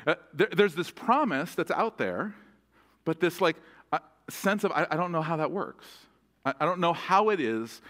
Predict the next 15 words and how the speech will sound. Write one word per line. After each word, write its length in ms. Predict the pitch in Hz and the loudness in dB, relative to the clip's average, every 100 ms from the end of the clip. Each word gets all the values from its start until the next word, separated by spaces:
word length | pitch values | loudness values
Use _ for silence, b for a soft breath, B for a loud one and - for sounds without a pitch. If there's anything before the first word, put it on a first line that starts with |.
| B - | B -6
that 160 | 151 | -2
God 180 | 139 131 | 2 2
is 100 | 120 | 0
always 380 | 123 127 127 123 | -2 -2 0 -2
forgiving 460 | - 123 123 120 117 | -4 -4 -2 -2 -4
and 160 | 113 | -2
yet 180 | 117 120 | -2 -2
will 120 | 113 | -4
not 180 | 110 107 | -2 -2
allow 200 | 107 101 | -2 -2
the 120 | 98 | -4
guilty 360 | 98 113 101 110 | -6 -6 -6 -8
to 80 | 95 | -6
go 200 | 95 95 | -6 -6
unpunished." 540 | 87 95 80 - - | -10 -12 -14 -16 -20